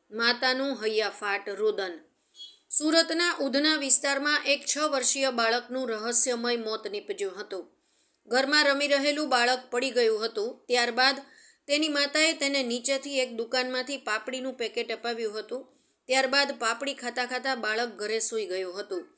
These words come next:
માતાએ ઉઠાડવાનો પ્રયાસ કરતા ઉઠ્યું નહીં, જેથી એકસો આઠમાં બાળકને સિવિલ હોસ્પિટલ લઈ જવામાં આવ્યો હતો, પરંતુ તબીબે તેને મૃત જાહેર કર્યો હતો.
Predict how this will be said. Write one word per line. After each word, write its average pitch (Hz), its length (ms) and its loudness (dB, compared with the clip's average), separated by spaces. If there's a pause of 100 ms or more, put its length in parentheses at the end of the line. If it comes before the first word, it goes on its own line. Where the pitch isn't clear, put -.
(360)
માતાએ 247 480 2 (140)
ઉઠાડવાનો 254 500 0
પ્રયાસ 226 440 2
કરતા 240 280 -4 (120)
ઉઠ્યું 269 300 -6
નહીં, 208 220 -8 (400)
જેથી 285 400 2 (120)
એકસો 269 260 2 (160)
આઠમાં 262 420 0
બાળકને 226 480 -2
સિવિલ 220 340 0
હોસ્પિટલ 233 480 -2
લઈ 196 160 0
જવામાં 202 420 -4
આવ્યો 185 220 -6
હતો, 196 220 -8 (560)
પરંતુ 294 400 -2
તબીબે 277 480 2
તેને 240 300 0
મૃત 226 300 -2 (120)
જાહેર 190 240 -4
કર્યો 185 340 -6
હતો. 185 220 -10